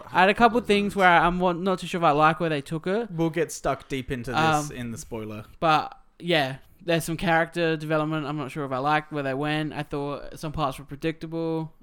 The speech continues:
Speaker 1: Um, overall, uh, I thought the final act was really good. Um,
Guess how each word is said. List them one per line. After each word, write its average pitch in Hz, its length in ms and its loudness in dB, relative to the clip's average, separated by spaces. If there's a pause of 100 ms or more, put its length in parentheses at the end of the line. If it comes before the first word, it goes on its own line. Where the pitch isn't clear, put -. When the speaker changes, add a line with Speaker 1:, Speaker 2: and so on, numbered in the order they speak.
(160)
Speaker 1:
Um, 139 540 -2
overall, 147 880 0
uh, 135 460 -2
I 139 160 -4
thought 139 220 -6
the 135 80 -10
final 143 500 -8
act 151 320 -4
was 143 180 -12
really 147 260 -2
good. 175 440 0 (260)
Um, 131 480 -8